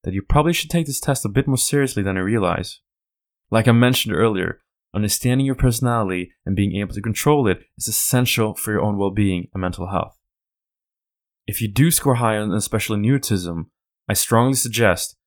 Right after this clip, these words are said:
that you work on improving your emotional stability. In one of my next podcasts,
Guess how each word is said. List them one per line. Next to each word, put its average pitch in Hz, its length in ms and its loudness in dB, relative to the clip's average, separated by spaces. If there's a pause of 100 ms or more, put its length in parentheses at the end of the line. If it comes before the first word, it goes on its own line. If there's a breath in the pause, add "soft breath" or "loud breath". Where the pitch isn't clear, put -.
(120)
that 98 100 -10
you 98 100 -4
work 104 220 -2
on 104 100 0
improving 127 480 2
your 110 120 2
emotional 101 400 0
stability. 92 580 -4 (840)
In 104 140 -2
one 107 100 2
of 110 80 2
my 104 80 2
next 113 280 -2
podcasts, 90 640 2